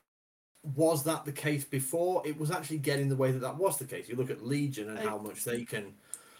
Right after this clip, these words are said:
Speaker 2: Yeah.
Speaker 1: fix any problem they would possibly have. So, so maybe the
Speaker 2: Yeah,
Speaker 1: game
Speaker 2: twenty
Speaker 1: was
Speaker 2: casters,
Speaker 1: moving
Speaker 2: so you chose the ones that gave you that anyway.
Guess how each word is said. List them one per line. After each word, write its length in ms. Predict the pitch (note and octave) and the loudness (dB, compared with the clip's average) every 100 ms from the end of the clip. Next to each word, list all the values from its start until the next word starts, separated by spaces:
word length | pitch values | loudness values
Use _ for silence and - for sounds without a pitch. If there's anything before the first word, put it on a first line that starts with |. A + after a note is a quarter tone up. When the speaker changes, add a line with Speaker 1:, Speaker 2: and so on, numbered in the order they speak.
| - | -16
Speaker 2:
Yeah. 760 | E3 F3 F#3 F3 E3 D#3 D3 | -10 2 8 10 12 12 10
Speaker 1:
fix 80 | C3+ | 6
any 60 | B2 _ - | -2 _ -12
problem 160 | - - | -12 -8
they 80 | A2 | -4
would 100 | G#2+ | -2
possibly 320 | A#2+ A#2 A#2+ | 0 0 0
have. 200 | C3 C#3 | 0 2
So, 160 | D3+ C3 | 4 4
so 160 | C#3 C#3+ | 2 2
maybe 200 | D#3+ D#3+ | 4 6
the 60 | |
Speaker 2:
Yeah, 120 | E3 D#3 | 8 8
Speaker 1:
game 80 | |
Speaker 2:
twenty 400 | C3+ A3+ A3 C3+ B2+ | 8 8 10 8 6
Speaker 1:
was 60 | |
Speaker 2:
casters, 300 | F#3 F3 C3+ | 8 8 6
Speaker 1:
moving 80 | E3 - | 2 2
Speaker 2:
so 120 | E3 | 2
you 180 | D#3 D3+ | 0 -8
chose 340 | - E3 D3+ | 2 2 2
the 80 | - | 0
ones 300 | C#3+ C#3+ C3+ | 2 2 2
that 160 | C#3+ - | -8 -4
gave 260 | D3 C3+ | -4 -4
you 80 | C3+ | -6
that 160 | B2+ B2+ | -12 -8
anyway. 480 | B2+ B2 A#2+ A#2 | -8 -8 -8 -8